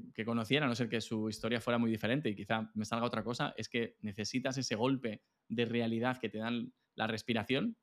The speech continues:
o las sustancias psicodélicas, cualquiera de las dos cosas.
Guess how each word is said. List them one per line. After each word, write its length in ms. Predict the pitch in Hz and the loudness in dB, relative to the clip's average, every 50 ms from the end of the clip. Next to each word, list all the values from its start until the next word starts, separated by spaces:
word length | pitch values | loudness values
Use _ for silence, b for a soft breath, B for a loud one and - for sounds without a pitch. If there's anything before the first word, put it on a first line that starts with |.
| _ | _
o 120 | - 135 139 | 2 4 4
las 140 | 127 117 | 4 2
sustancias 400 | - 113 104 - 120 110 113 107 | 0 -4 -4 -4 -2 -2 -2 -4
psicodélicas, 520 | - 110 - 98 110 123 147 156 180 185 - | -4 -6 -4 -2 0 0 0 0 -2 -2 -4
cualquiera 340 | - - 113 110 - 117 110 | -4 -6 -4 -2 0 0 0
de 80 | 110 | 0
las 100 | 107 110 | 0 -2
dos 160 | 107 110 - | -4 -6 -6
cosas. 400 | - 117 120 - 151 180 - - | -4 -4 -2 -2 -2 -4 -6 -10